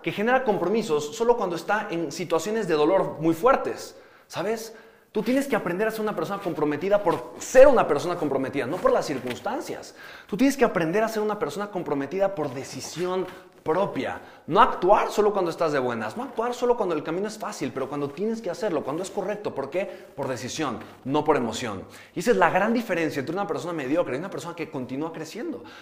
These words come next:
Las personas mediocres se atoran por emoción, las personas de éxito actúan a pesar de la emoción que sienten. Ahora, el tercer punto, y con esto vamos a armar un cuadrante.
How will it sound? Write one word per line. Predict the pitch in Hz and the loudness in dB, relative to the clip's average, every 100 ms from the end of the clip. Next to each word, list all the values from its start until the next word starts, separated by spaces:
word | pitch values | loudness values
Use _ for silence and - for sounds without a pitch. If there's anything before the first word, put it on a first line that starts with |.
| - | -2
Las | 147 | -2
personas | 165 156 214 | 0 0 0
mediocres | 208 185 170 151 | 2 4 4 2
se | 139 | -2
atoran | 123 170 170 | -2 -2 0
por | 180 | 0
emoción, | 175 180 175 349 | -2 -4 -6 -4
las | 147 | -4
personas | - 147 185 220 220 - - - | -2 -2 0 -2 -2 -6 -14 -8
de | 131 156 - | -2 -2 0
éxito | 214 214 - 139 156 170 | -4 -2 -6 0 2 2
actúan | 139 - - - 240 233 180 | 0 -2 -6 -4 -2 0 -2
a | |
pesar | 147 147 147 | -4 -4 -2
de | 143 | -2
la | |
emoción | 127 117 131 | -4 -6 -8
que | 120 | -8
sienten. | - 104 85 - - - - - | -8 -8 -10 -14 -18 -20 -18 -2
Ahora, | 143 160 147 - | 8 10 10 8
el | 160 | 0
tercer | 180 180 247 233 | 0 2 0 2
punto, | 247 170 127 123 123 - - - - - | 2 2 2 0 -2 -12 -18 -20 -20 -4
y | 143 147 | 0 0
con | 156 | 0
esto | 170 175 | -2 2
vamos | 180 175 | 0 2
a | |
armar | 139 147 | 0 2
un | 151 | 0
cuadrante. | 143 123 123 139 113 | 2 4 4 2 -2